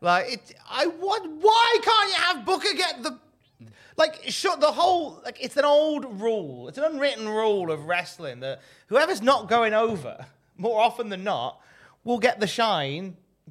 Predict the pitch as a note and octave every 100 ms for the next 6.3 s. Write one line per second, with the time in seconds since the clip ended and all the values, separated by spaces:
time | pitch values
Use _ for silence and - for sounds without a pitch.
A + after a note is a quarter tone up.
0 | - _ - A#3 A#3+ - C4+ C4+ - F4+
1 | G4 C#4 D#3 D3 - - B3 A#3+ D#4 D4
2 | C#4 - G4 D4+ D#3 - _ _ - C4
3 | E4 C4+ F#3+ - C4+ D4 D4 A#3 E3+ E3
4 | E3 C#3 C3+ B2 B2 A#2+ D3+ D3 A#2+ F#2+
5 | A2 D#3+ D#3+ D3 - G#3+ F#3 B2 G2+ E2
6 | E2+ B2